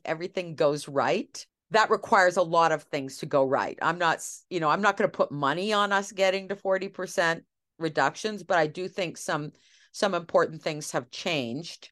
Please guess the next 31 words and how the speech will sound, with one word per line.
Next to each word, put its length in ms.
One 220
of 200
them 540
is 220
the 120
current 580
federal 360
government 560
has 160
been 200
willing 320
to 260
take 240
on 160
a 40
battle 520
with 160
those 220
fossil 320
fuel 240
produ-, 540
um, 160
producing 400
provinces 640
instead 400
of 40
effectively 720
allowing 540
them 240
to 100
veto 720